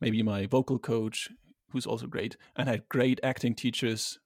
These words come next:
I really fell in love with them. And of course, my, um, coaching method, um, teacher, where I attended his classes for ten years. <laughs>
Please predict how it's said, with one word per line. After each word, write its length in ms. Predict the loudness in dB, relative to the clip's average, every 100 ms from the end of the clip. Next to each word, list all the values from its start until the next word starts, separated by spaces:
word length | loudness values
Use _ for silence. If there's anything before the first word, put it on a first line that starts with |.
| _
I 320 | -2 0 0 -2
really 540 | 0 4 4 4 2
fell 360 | -2 -8 -4 -2
in 100 | -2
love 180 | -4 -8
with 100 | -4
them. 160 | -2
And 160 | 2 0
of 100 | 0
course, 300 | 0 0 -2 -14 -20 -20 -20 _ _
my, 520 | -6 -2 0 0 0 -2
um, 280 | -2 -2 -4 -8 _
coaching 560 | -2 -2 -2 -2 -2 0
method, 500 | -2 -2 -4 -4 -4 -12 -12
um, 300 | -10 -8 -10 -10
teacher, 340 | -10 -8 -6
where 180 | -4 -4
I 240 | -6 -10 -16 _ _ _ _ _ _ _
attended 340 | -8 0 0 0
his 160 | -4
classes 380 | -6 -6 -6 -8
for 200 | -12 -12 -12
ten 160 | -8 -8
years. 320 | -8 -12 -16 -18 _ _ _ _ _ _ _ _
<laughs> 80 | -16